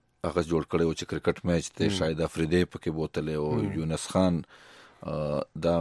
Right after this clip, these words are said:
Speaker 1: یونس خان هم ما په خیال پښتو وایي. دا، دا ځان
Speaker 2: یونس
Speaker 1: ته
Speaker 2: خان
Speaker 1: پښتون وایي، او هغه
Speaker 2: یونس خان خو ډېر کلک پښتون دی.
Speaker 1: پښتو وایي، ښه
Speaker 2: آه،
Speaker 1: کلک،
Speaker 2: واه.
Speaker 1: پښتون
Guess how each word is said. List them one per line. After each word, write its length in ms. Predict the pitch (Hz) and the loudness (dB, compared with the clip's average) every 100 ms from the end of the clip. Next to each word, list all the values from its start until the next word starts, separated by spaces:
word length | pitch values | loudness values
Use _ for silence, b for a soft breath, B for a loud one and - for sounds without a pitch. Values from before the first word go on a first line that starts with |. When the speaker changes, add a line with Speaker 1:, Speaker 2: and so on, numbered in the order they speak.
| 80 | 2
Speaker 1:
یونس 220 | 82 82 - | -2 -2 0
خان 140 | 98 | 2
هم 180 | 101 92 - | 2 0 -2
ما 180 | 82 85 | -2 -2
په 80 | - | 0
خیال 100 | 78 - | -2 -2
پښتو 320 | - 101 85 | 0 4 6
وایي. 200 | 78 71 - b b b - | 4 2 -6 b b b -18
دا، 280 | - - - - | -12 0 0 2
دا 140 | 80 78 | 2 2
ځان 300 | - - - | 0 -4 0
Speaker 2:
یونس 160 | 85 85 | 2 4
Speaker 1:
ته 80 | - | 2
Speaker 2:
خان 100 | 165 | 0
Speaker 1:
پښتون 240 | - 98 87 | 0 2 4
وایي، 160 | 82 80 | 4 6
او 120 | 85 | 6
هغه 220 | 76 82 78 - - | 6 4 0 0 0
Speaker 2:
یونس 220 | 135 139 | 2 6
خان 120 | 180 | 6
خو 100 | 160 - | 4 0
ډېر 120 | 165 143 120 - - | 0 0 -6 -4 4
کلک 140 | 143 - | 4 2
پښتون 220 | - - 95 | -6 -2 -2
دی. 80 | 85 _ - - 90 - | -4 _ -6 -4 0 0
Speaker 1:
پښتو 220 | 98 135 101 | 8 10 12
وایي، 140 | 85 | 10
ښه 100 | - | 8
Speaker 2:
آه، 140 | 127 | 6
Speaker 1:
کلک، 120 | 113 104 | 8 8
Speaker 2:
واه. 220 | 80 - | 6 4
Speaker 1:
پښتون 260 | 85 - | 0 2